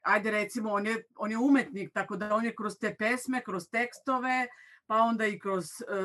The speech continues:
knjige njegove, pošto je napisao i dosta knjiga, pa i u filmu, eto, on je jasnu poruku davao na sve strane da,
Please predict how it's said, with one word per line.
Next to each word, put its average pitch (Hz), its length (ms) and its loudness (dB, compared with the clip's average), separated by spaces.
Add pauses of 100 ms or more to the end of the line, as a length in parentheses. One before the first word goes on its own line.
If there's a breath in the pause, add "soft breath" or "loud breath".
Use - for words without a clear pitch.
(600)
knjige 254 400 4
njegove, 262 880 4
pošto 208 260 -8
je 208 60 -4
napisao 208 440 -4
i 202 60 0
dosta 185 340 -4
knjiga, 262 500 2 (360 loud breath)
pa 302 160 4
i 277 100 4
u 233 120 0
filmu, 320 540 4 (160)
eto, 285 320 0 (540 soft breath)
on 262 220 4
je 269 180 2 (440)
jasnu 240 440 2
poruku 214 380 0
davao 220 340 6
na 214 120 0
sve 240 200 0
strane 220 440 2
da, 170 360 0